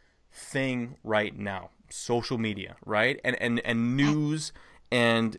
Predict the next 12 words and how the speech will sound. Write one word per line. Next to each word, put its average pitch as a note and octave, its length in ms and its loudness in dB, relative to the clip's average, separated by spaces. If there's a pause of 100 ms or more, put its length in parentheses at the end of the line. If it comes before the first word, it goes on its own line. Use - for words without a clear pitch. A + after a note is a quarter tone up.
(140)
anything C3+ 380 2
happening A2 720 -2
in D3+ 240 4
the B2+ 60 4
palm B2 240 2
of A#2 60 2
your G#2+ 100 2
hand. G#2 280 -6
Like, G2+ 200 -6
that G#2+ 300 6
is A2+ 160 0
what's G2+ 320 0